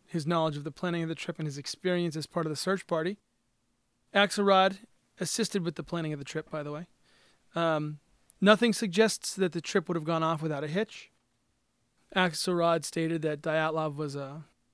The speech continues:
professional, almost. And, uh, it was clear that w-, something went wrong.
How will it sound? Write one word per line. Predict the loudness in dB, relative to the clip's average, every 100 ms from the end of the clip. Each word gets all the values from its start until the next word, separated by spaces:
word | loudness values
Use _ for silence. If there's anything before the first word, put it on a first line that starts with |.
| _ -16 -14
professional, | -12 -4 -4 -2 -4 -6 _ _
almost. | -6 -4 -4 -8 -16 _ _ _ _ _ _ 0
And, | 2 4 2
uh, | 2 2 0 -2 -8 _ _ _ _ _ _
it | -2
was | -2 -4
clear | -2 4 6 6 2 -4
that | -6
w-, | -6
something | -2 0 2
went | 0 4
wrong. | 4 4 2